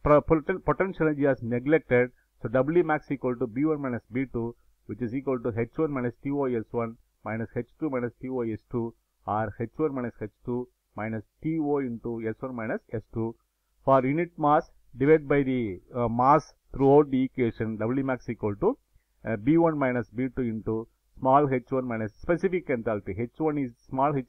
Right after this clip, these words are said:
is the specific enthalpy, small h, H one is the, uh, specific entropy, and small B one is the, uh, specific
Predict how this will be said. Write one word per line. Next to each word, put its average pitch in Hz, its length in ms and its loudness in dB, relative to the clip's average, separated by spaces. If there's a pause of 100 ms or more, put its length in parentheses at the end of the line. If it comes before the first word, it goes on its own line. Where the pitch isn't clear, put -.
is 127 160 -6
the 117 160 -6
specific 131 480 -8
enthalpy, 110 560 -6 (420)
small 127 240 2
h, 117 160 -4
H 113 260 -6
one 127 140 -4
is 110 140 -6
the, 196 160 -2 (440)
uh, 117 200 -2
specific 151 520 -2
entropy, 117 640 -2
and 110 160 -10
small 143 400 0 (200)
B 139 160 2
one 143 160 0
is 113 160 -4
the, 190 180 -2 (500)
uh, 117 140 0
specific 180 580 4